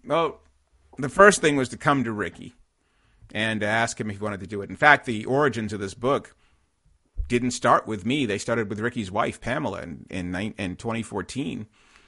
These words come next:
We were at the Smithsonian at Hank Aaron's eightieth birthday party. And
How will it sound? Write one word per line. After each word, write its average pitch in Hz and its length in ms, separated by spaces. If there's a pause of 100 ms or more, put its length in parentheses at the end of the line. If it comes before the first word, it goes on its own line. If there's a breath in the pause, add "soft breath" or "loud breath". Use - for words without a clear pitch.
(220 soft breath)
We 107 100
were 113 80
at 113 120
the 113 40
Smithsonian 127 680
at 78 100
Hank 113 200
Aaron's 104 300
eightieth 110 300
birthday 117 380
party. - 400 (880)
And 110 600